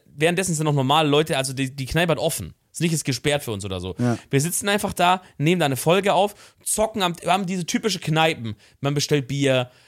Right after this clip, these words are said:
Speaker 1: man zockt eine Runde Skat oder irgendwie Kniffel von mir aus oder irgendwas so.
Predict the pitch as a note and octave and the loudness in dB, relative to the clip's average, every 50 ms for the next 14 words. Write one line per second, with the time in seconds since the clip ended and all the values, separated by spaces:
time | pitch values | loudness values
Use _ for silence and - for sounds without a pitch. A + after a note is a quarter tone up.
0 | _ - C#3+ C#3+ C#3 - - - - G3 D#3+ F3 E3+ D#3+ D3+ - D#3 E3 D#3 D3+ | _ -4 -2 -2 -2 -2 -2 0 2 2 2 2 2 0 2 2 2 2 4 2
1 | C#3+ - - - - D3 B2+ B2+ C3+ C#3 C#3 C3+ - D3+ D3 C#3 C3 C3 B2+ C3+ | 2 0 -2 -4 -4 -2 0 2 2 0 0 -2 0 0 2 4 4 4 4 2
2 | C#3+ C#3+ C#3 C3+ C3+ B2+ - - - - - A#2+ B2 C3 - - C#3+ B2+ C3+ B2 | 2 0 0 -2 -4 -4 -6 -12 -12 -10 -8 -6 -4 -4 -2 -2 -2 -2 -2 -2
3 | B2+ C3+ C3 C3 B2+ B2 B2 B2+ C3+ C3+ C3+ C3 B2 B2+ B2+ B2+ - - C#3 C3+ | 0 0 0 0 0 0 0 2 2 2 2 2 2 2 2 2 2 0 2 2
4 | C3+ C3 - | 0 0 -4